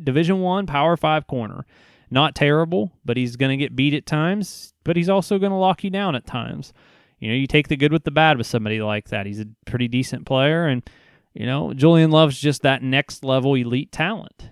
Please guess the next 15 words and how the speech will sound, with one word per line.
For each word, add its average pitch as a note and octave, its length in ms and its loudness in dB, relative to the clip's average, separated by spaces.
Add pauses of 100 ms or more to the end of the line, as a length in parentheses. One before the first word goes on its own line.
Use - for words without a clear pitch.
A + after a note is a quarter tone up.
And B2 260 -6
I A#2+ 80 -2
think B2+ 160 -2
it B2+ 60 2
also C3+ 320 4
showed C#3+ 340 0
this B2+ 240 -2
year C#3+ 240 0
as A#2 380 -2
he B2 100 -2
spent B2 360 -6
time B2+ 280 0
as B2 80 0
a B2+ 60 0
rookie C3+ 480 -2